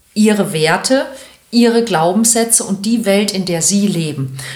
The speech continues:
Und sie haben sich die Welt, in der sie leben, ansatzweise zurechtgeruckelt, dass sie sagen, "Ja, so." Und dann bist da du.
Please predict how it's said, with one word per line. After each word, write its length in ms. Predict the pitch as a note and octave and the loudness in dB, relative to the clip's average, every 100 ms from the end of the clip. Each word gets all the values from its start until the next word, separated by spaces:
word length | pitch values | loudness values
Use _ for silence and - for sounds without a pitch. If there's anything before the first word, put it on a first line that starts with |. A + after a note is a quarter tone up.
| - | -14
Und 140 | F3 E3 | -4 -2
sie 200 | A#3 B3 | 0 2
haben 240 | A#3+ A#3 | 4 2
sich 180 | A3+ - | 2 -2
die 160 | G3 E3+ | -6 -4
Welt, 240 | E3 E3 | -2 -2
in 140 | E3 | -4
der 180 | D3+ D#3 | -4 -2
sie 220 | D#3+ B3 | 0 0
leben, 460 | C4 G3 G#3+ A#3+ F4+ - _ - _ | 2 2 2 0 -4 -12 _ -20 _
ansatzweise 680 | D4 D4+ D4 - A3 G#3 G3 | -4 -2 -4 0 0 0 0
zurechtgeruckelt, 960 | G3+ F3+ A#3 - - G#3 A#3 A#3 A#3 A3 | -4 0 -2 -2 -6 -4 -4 -2 -2 0
dass 120 | G3 | -2
sie 100 | G3+ | -2
sagen, 520 | F3+ F3+ F#3 F#3 F#3 - - _ | 0 2 0 -4 -12 -18 -20 _
"Ja, 220 | F#3+ G3+ | 2 2
so." 840 | G3+ G3+ - E3+ F#3 F#3 D#3 - - - - _ - - - - - - _ _ | 2 -2 -4 0 2 2 0 -6 -14 -20 -20 _ -20 -20 -20 -20 -20 -20 _ _
Und 360 | G3+ G3+ G3+ G3+ | 2 2 2 2
dann 220 | G#3+ A#3 | 2 2
bist 240 | C4 - | 0 0
da 120 | B3 | -4
du. 340 | A3 A3+ F3+ | -4 -4 -6